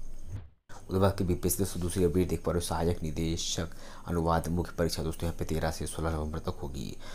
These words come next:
उधर बात करें पटना वुमेन्स कॉलेज की बीएड तीसरे सेमेस्टर की छात्राएं सात नवंबर से परीक्षा फॉर्म कॉलेज की वेबसाइट पर भर सकेंगी, जबकि तेरह से पन्द्रह नवंबर तक छात्राएं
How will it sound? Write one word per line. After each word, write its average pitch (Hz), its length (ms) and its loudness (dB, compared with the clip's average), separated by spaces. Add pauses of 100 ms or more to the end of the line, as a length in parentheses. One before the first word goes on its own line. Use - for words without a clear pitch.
(220)
उधर 92 120 0
बात 92 140 4
करें 98 140 6
पटना 90 280 2
वुमेन्स 92 200 2
कॉलेज 85 260 2
की - 120 0
बीएड 85 320 4
तीसरे 85 280 2
सेमेस्टर 90 400 0
की 90 200 0
छात्राएं 82 560 -2
सात 57 340 -4
नवंबर 85 320 2
से 76 240 0 (340)
परीक्षा 87 260 2
फॉर्म 82 280 2
कॉलेज 82 280 2
की 90 60 2
वेबसाइट 82 280 -2
पर 87 80 0
भर 80 180 -2
सकेंगी, 87 400 0
जबकि 85 400 -2 (300)
तेरह 98 180 10
से 101 120 6
पन्द्रह 85 280 2
नवंबर 85 320 4
तक - 140 -2
छात्राएं 80 500 0